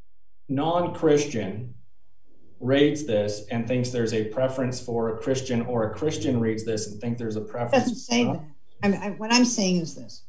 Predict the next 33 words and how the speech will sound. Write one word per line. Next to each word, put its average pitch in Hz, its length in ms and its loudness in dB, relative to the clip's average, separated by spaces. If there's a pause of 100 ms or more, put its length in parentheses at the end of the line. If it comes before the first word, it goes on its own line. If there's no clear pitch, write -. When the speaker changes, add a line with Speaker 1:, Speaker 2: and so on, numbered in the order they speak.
(320)
Speaker 2:
There's 185 160 -12
a - 60 -12
whole 254 480 8 (300)
laying 202 340 6
out 156 260 2
of 151 200 -4
why 165 220 4
this 160 260 -2
is, 160 360 -4
uh, 143 300 -6 (180)
a 147 80 -8
big 160 220 0
nuisance, 139 680 0
and 127 360 -2
there 127 240 -2
are 123 100 -4
older 147 260 -4
people, 143 500 0
and 135 100 2
there's 120 160 -6
a 98 60 -12
problem 151 360 0
with 139 100 -4
medical 135 320 -6
emergencies. 127 1000 -8
What 240 220 6
is 294 140 4
the 226 80 4
point 226 500 0
of 156 180 -6
bringing 180 340 4
up 151 260 -2 (160)
this, 147 360 -8